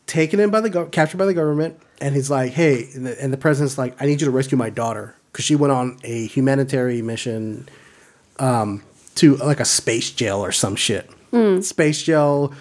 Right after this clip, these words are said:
Speaker 1: The prisoners get out, and she, he has to go in and, like, get her out.
Speaker 2: Right.
Speaker 1: And if he accomplishes it, he, like, he gets a pardon and all that kind of stuff.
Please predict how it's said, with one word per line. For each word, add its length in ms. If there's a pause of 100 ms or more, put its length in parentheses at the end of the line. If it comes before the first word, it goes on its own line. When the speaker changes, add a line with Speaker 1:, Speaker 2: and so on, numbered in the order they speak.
(340)
Speaker 1:
The 100
prisoners 360
get 200
out, 260
and 160
she, 300
he 140
has 120
to 80
go 240
in 100
and, 120
like, 320
get 160
her 180
out. 180 (680)
Speaker 2:
Right. 100
Speaker 1:
And 80
if 140
he 400
accomplishes 380
it, 100
he, 180
like, 320
he 140
gets 320 (160)
a 60
pardon 340
and 100
all 60
that 100
kind 140
of 80
stuff. 400